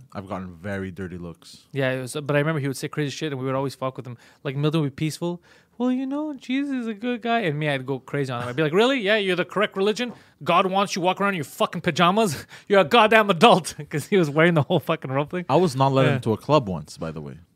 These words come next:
Speaker 2: 'Cause of your cross?
Speaker 1: Yeah.
Speaker 2: What
Speaker 1: He
Speaker 2: club was this?
Speaker 1: It was a club. The bouncer
Speaker 2: Was it
Speaker 1: was,
Speaker 2: a
Speaker 1: uh,
Speaker 2: private club?
Speaker 1: Muslim.
Speaker 2: Really?
Speaker 1: Yeah.
Speaker 2: I never knew you were the victim of, uh,
Speaker 1: Uh,
Speaker 2: religious racism.
Speaker 1: It, it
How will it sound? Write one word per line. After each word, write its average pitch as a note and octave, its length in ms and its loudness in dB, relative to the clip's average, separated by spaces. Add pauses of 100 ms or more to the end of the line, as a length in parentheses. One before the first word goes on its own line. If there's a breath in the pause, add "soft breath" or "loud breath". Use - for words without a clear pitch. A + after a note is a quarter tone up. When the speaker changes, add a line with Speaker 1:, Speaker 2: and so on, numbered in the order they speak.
(380)
Speaker 2:
'Cause D3 120 -2
of C#3+ 40 -2
your C#3 100 -4
cross? C4+ 380 2
Speaker 1:
Yeah. A#2+ 280 0 (260)
Speaker 2:
What E3+ 140 -2
Speaker 1:
He A#2 40 -6
Speaker 2:
club G3 220 4
was B2+ 180 -2
this? - 260 -8 (100)
Speaker 1:
It A#2+ 100 -4
was A#2 220 -4
a A2+ 160 -2
club. B2 300 -4
The A2+ 80 -4
bouncer A#2+ 340 -4
Speaker 2:
Was G#2+ 100 -2
it G#2 40 0
Speaker 1:
was, B2 120 -4
Speaker 2:
a G#2 40 -2
Speaker 1:
uh, - 20 -2
Speaker 2:
private E3+ 240 0
club? G3 160 0
Speaker 1:
Muslim. D3+ 360 -2 (880 soft breath)
Speaker 2:
Really? D4+ 520 6
Speaker 1:
Yeah. G#2+ 200 0 (340 soft breath)
Speaker 2:
I A#3 80 4
never E4+ 180 2
knew G#3 140 2
you G3 80 4
were F3+ 60 6
the D#3 100 0
victim E3+ 420 0
of, D3 240 -4
uh, D3+ 40 -2
Speaker 1:
Uh, G3+ 480 6
Speaker 2:
religious E3+ 460 4
racism. G3 360 0
Speaker 1:
It, D#3+ 160 0
it D#3 80 2